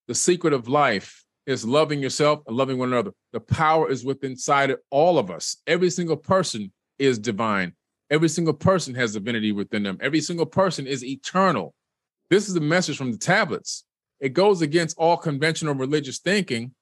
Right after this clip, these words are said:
and it turns it around and says, "Inside out," instead of "outside in." And it talks about the capabilities and the powers that we all have, and our ability to even travel to multiple and higher dimensions,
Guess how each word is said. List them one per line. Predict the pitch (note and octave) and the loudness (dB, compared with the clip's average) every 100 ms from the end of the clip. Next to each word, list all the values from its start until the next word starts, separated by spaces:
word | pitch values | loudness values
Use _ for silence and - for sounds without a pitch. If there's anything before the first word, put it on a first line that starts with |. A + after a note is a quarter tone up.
| _ _ _ _ - | _ _ _ _ -4
and | C#3 | -2
it | C3 | -2
turns | - E3+ F3 D#3 | -2 0 0 2
it | D3+ | 2
around | B2+ F3+ G3 | 4 2 2
and | D3 | 0
says, | - D3 C#3 C3 _ _ - | 0 2 2 -2 _ _ -2
"Inside | D#3+ G3 F3+ - C3 B2 - | 2 2 0 2 4 2 2
out," | A2+ A#2+ - | 2 2 -2
instead | A#2 C#3+ | -4 -2
of | A#2+ - | -2 -2
"outside | B2 - - B2+ A#2+ A2+ | -2 -2 0 2 2 0
in." | E3 A#2+ A2 - _ _ _ _ _ | 0 0 -4 -10 _ _ _ _ _
And | C#3+ C3+ | -2 -2
it | - | 0
talks | E3 - - | 2 2 0
about | C3 C3+ | 0 0
the | - | 0
capabilities | - D3+ A#2+ B2+ E3 D3+ C#3 | -2 -2 0 2 4 2 0
and | A#2 | -6
the | |
powers | - D#3+ D#3 D3+ | -4 0 2 2
that | A#2+ G#2+ | 0 -2
we | A#2+ | 0
all | C3 A#2 | 0 2
have, | C#3+ D#3 C#3 A#2+ | 2 4 2 0
and | B2 | 0
our | A#2 | 0
ability | G2+ E3+ D3 C3 | 2 2 2 2
to | |
even | C#3 B2 | 0 -2
travel | - C3+ C3 | 2 2 2
to | - | -6
multiple | A#2 A2+ D#3+ F#3+ D#3+ - C3 | -4 0 0 2 -2 -2 -4
and | C3+ B2+ | -4 -4
higher | D3+ D#3 D#3+ | 0 2 2
dimensions, | C#3+ D3 C#3+ F#3+ G3+ A#2 C3 - | 2 0 2 2 2 0 -4 -8